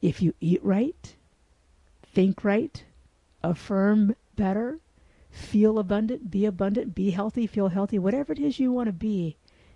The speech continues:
be it now. Don't wait. Now. Get in that state of mind. Start creating the thing. Start creating the energy.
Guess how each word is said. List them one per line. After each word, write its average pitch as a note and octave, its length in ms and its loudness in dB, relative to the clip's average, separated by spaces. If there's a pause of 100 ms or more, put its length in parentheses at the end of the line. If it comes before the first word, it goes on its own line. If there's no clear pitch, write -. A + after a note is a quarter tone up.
(260)
be G#3 280 4
it G#3+ 120 -8 (120)
now. D3+ 520 -6 (800)
Don't G#3 260 4
wait. C#4 540 -2 (1300)
Now. F3 460 -6 (680)
Get D#3+ 140 0
in G3+ 100 2
that F3 200 -4
state - 600 -4
of A3 140 -4
mind. D#3+ 400 -4 (400)
Start - 360 -4
creating F3+ 720 2 (420)
the D#3+ 180 -4
thing. C#3 480 -2 (380)
Start - 340 0
creating F3+ 460 4
the C#3 200 -4
energy. D#3+ 540 -2